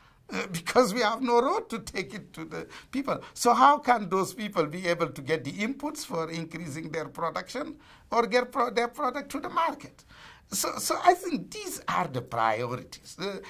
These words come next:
it's not if products are genetically modified or not genetically, uh, modified. And anyway, the varieties that have been developed in the Green Revolution,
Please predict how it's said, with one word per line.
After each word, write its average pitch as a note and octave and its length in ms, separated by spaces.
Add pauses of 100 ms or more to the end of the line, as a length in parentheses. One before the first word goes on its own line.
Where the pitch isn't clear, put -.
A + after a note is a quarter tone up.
(140)
it's E4 180
not E3 300
if C3+ 320 (160)
products C#3 440
are A2 240
genetically B2+ 600
modified A2+ 560
or F2+ 180
not C3 240
genetically, A2 640 (300)
uh, B2+ 320
modified. B2 560 (200)
And A3 180
anyway, A3 500 (300)
the D#3+ 180
varieties F3+ 800
that C3 180
have C#3 260
been B2 200
developed A#2+ 560
in A#2+ 140
the A#2 100
Green A#2 320
Revolution, G#2+ 640